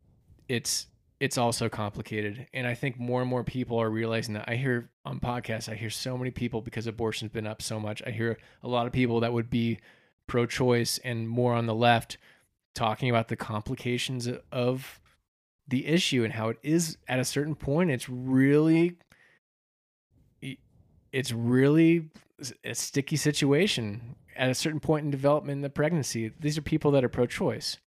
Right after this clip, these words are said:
And I appreciate the honesty on both sides. I just, ultimately, the left and the right, abortion-wise, seem to be having two different conversations.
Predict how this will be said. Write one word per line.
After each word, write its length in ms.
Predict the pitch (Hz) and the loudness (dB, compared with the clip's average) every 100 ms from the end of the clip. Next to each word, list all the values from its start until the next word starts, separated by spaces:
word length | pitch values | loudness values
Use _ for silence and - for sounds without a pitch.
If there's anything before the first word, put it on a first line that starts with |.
| _ _ _ _ _ - | _ _ _ _ _ -2
And 140 | 135 | 2
I 80 | 143 | 4
appreciate 580 | 151 - 160 - 143 - | 4 2 0 2 0 0
the 140 | 131 | -4
honesty 460 | 127 131 131 131 117 | -2 -2 0 0 0
on 120 | 113 | 0
both 200 | 117 110 | 0 0
sides. 500 | - 120 107 107 - - | 0 -2 -2 -6 -10 -8
I 80 | |
just, 280 | 113 117 - - - _ _ _ _ _ - | -4 -4 -4 -14 -20 _ _ _ _ _ 2
ultimately, 420 | 147 160 147 120 | 4 6 4 4
the 120 | 117 | 2
left 240 | 123 127 - | 2 2 2
and 80 | 120 | 2
the 60 | |
right, 320 | 113 123 117 - _ | 4 4 4 -2 _
abortion-wise, 760 | 131 131 135 - 117 110 110 - | -2 2 2 0 0 0 0 -2
seem 280 | - 127 | -2 0
to 60 | 120 | 0
be 100 | 117 | 0
having 340 | 113 110 110 | 0 0 0
two 140 | - 113 | -2 -2
different 260 | 113 113 | -2 -6
conversations. 920 | - 110 107 - 113 110 107 95 - | -4 -2 -2 0 0 0 -2 -4 -8